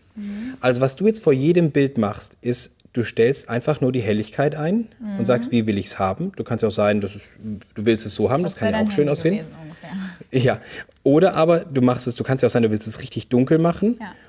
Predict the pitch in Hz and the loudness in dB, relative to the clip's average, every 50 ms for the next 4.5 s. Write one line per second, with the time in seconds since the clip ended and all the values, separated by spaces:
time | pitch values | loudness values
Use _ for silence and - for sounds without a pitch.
0 | _ _ _ - 127 131 127 - - - - 156 196 220 214 - 170 160 165 160 | _ _ _ 0 2 2 2 0 -4 -8 0 2 2 2 2 2 2 4 4 4
1 | 151 143 135 131 113 110 104 101 - - 160 190 202 - - - - 147 131 - | 4 4 2 2 0 0 -2 -2 -2 -2 -2 -2 -4 -4 -8 -6 -4 -4 -2 -2
2 | 120 113 107 113 123 - - 131 123 120 113 113 110 107 107 104 107 113 117 117 | -4 -2 0 0 0 0 0 0 2 2 4 4 4 4 4 2 0 -2 -6 -8
3 | _ - - 101 98 - - _ _ _ _ - - - 92 - 87 87 - - | _ -10 -8 -8 -8 -8 -12 _ _ _ _ -20 -16 -16 -14 -14 -14 -16 -18 -18
4 | - - - _ _ _ _ _ 427 262 | -20 -20 -20 _ _ _ _ _ -14 -14